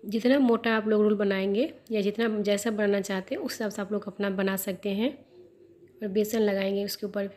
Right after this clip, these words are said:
अब इसके ऊपर हम जो एक ही जगह पे साइड में रखेंगे इस तरह से ये पत्ता, और इसको भी थोड़ा सा कूट देंगे इस तरह से।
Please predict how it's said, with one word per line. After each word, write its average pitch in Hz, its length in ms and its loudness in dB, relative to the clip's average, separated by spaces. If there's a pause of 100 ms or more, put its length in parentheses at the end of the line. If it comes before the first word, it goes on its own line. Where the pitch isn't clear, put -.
(3500)
अब 247 140 2
इसके 254 220 0
ऊपर 233 180 0
हम 214 200 2
जो 214 120 0
एक 214 280 2
ही 247 140 2
जगह 208 280 4
पे 208 160 -6
साइड 196 320 0
में 202 140 2
रखेंगे 208 420 0
इस - 340 -4
तरह 208 100 -2
से 202 160 -4
ये 202 100 -2
पत्ता, 208 380 -6
और - 160 -4
इसको 233 260 0
भी 226 140 2
थोड़ा 208 200 -2
सा 202 160 -4
कूट 214 340 -4
देंगे 196 280 -2
इस 196 120 -6
तरह 202 120 -6
से। 254 220 -4